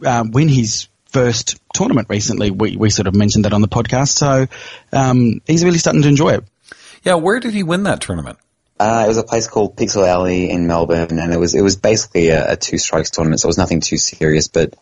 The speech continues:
Speaker 3: there was, there was seventeen or so players there.
Speaker 2: Speaking of strikes, uh, again, for those who don't know Ryan, how he got into pinball was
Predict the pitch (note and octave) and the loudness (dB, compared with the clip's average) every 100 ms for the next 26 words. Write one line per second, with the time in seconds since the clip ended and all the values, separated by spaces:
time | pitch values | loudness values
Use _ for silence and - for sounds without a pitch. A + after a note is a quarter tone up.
0 | _ C#3+ C#3 - C3+ - B2+ G#2+ G2 F#2 | _ 2 2 0 -2 -2 0 0 0 0
1 | E2+ E2 F2 E2 E2 E2 F2 _ - - | 0 -2 0 0 0 -4 -6 _ -12 -4
2 | B2+ A2+ G2 D2+ - A2+ F2+ E2 - - | -4 -2 -6 -6 -2 0 0 -4 -10 -8
3 | E2+ E2+ E2+ F#2+ F#2+ F2+ - E2+ F2+ F2 | -8 -8 -6 -2 -2 -2 -4 -2 -2 -2
4 | F#2 F#2 F2+ F2+ E2 E2+ F2+ F2+ D#2+ D#2 | -4 -2 -2 -4 -4 -2 -2 -2 -4 -8
5 | - A2 A2+ A2 A2 B2 B2 G#2+ G#2+ F2 | -4 -2 -2 0 0 2 0 -2 -2 -2
6 | D#2 D2+ D#2 - F#2+ F2+ F2 - | -2 -2 -4 -4 -2 -2 -2 -6